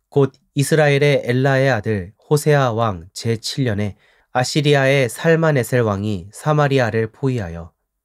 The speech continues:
세 해 만에 그 도성을 함락시켰다. 곧 히스기야 제 육 년과 이스라엘의 호세아 왕 제 구 년에 그들이 사마리아를 함락시킨 것이다.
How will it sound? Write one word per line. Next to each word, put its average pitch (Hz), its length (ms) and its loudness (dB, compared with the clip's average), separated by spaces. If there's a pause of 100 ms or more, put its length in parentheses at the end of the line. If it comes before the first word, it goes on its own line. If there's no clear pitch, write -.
(240)
세 160 260 2
해 160 200 4
만에 120 520 -2
그 123 280 0
도성을 110 400 -4
함락시켰다. 123 840 -6 (580)
곧 143 340 2
히스기야 160 560 0
제 131 320 0
육 117 140 0
년과 110 540 -2 (360)
이스라엘의 135 580 2
호세아 139 440 0
왕 120 300 0
제 127 240 -2
구 - 180 -8
년에 101 320 -2 (400)
그들이 127 420 0
사마리아를 127 720 0
함락시킨 151 720 -4
것이다. 85 420 -12